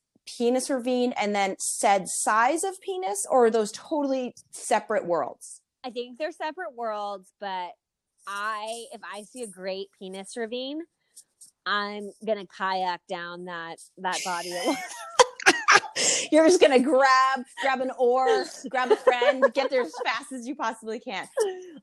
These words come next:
Speaker 2: I'm, I'm
Speaker 1: Wow.
Speaker 2: gonna explore. I'm gonna be like Pocahontas.
Speaker 1: Oh, God bless
Speaker 2: Swimming
Speaker 1: you.
Speaker 2: down that river.
Speaker 1: God bless you. I mean,
Speaker 2: <laughs>
Speaker 1: I, this was important for me to understand 'cause I was circling around my shame because, like, you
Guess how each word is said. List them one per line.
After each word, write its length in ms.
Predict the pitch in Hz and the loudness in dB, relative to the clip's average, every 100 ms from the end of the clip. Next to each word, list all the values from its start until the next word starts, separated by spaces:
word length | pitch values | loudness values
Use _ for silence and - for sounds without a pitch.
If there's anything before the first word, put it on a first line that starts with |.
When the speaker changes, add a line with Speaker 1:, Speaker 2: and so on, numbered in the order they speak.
| _ | _
Speaker 2:
I'm, 300 | 330 370 349 320 | 8 8 6 2
I'm 140 | 320 359 | 4 2
Speaker 1:
Wow. 40 | |
Speaker 2:
gonna 220 | 415 392 349 | -2 -2 -2
explore. 520 | - - - 294 247 | -4 -12 -8 -6 -4
I'm 100 | 247 | -6
gonna 140 | 339 392 | -10 -8
be 100 | 392 | 0
like 200 | 359 269 | 0 2
Pocahontas. 840 | 370 302 320 294 285 285 330 285 - _ _ | -4 -2 -6 -6 -8 -10 -10 -10 -12 _ _
Speaker 1:
Oh, 640 | 208 214 196 - - - - | -2 0 -2 -8 -12 -16 -16
God 240 | - 208 202 | 4 6 6
bless 320 | 190 185 339 | 4 2 2
Speaker 2:
Swimming 260 | 359 339 - | 0 0 6
Speaker 1:
you. 60 | |
Speaker 2:
down 200 | 320 302 | 6 6
that 200 | 302 285 | 2 0
river. 460 | 294 294 269 247 240 _ _ _ | -2 -6 -6 -14 -14 _ _ _
Speaker 1:
God 320 | 269 302 254 | 6 6 4
bless 380 | 220 226 196 - | -4 -4 -4 -6
you. 300 | 180 160 143 - | -6 -6 -8 -2
I 140 | 254 | -2
mean, 280 | 262 285 - 554 - 508 494 - | 0 -4 -2 -2 0 0 -4 -4
Speaker 2:
<laughs> 960 | 415 - - _ _ _ _ _ _ | -6 -8 -20 _ _ _ _ _ _
Speaker 1:
I, 120 | - - | 0 0
this 200 | 277 392 | -4 -2
was 220 | 508 508 | -2 0
important 380 | 453 349 294 294 | -2 -2 -2 -2
for 60 | 285 | -6
me 120 | 254 | -6
to 80 | 233 | -4
understand 460 | 214 226 226 165 196 | -6 -6 -6 -6 0
'cause 80 | |
I 100 | 254 | 2
was 220 | 254 262 - | 4 2 -4
circling 680 | - - 349 381 359 320 294 | -10 -6 -6 -4 -4 -2 0
around 360 | 254 226 226 226 | 0 0 0 -2
my 100 | 202 | -4
shame 640 | - - 185 196 233 254 - | -4 -4 -2 -2 -6 -6 -2
because, 240 | 262 285 | 2 4
like, 160 | 285 285 | 4 4
you 180 | 339 | 4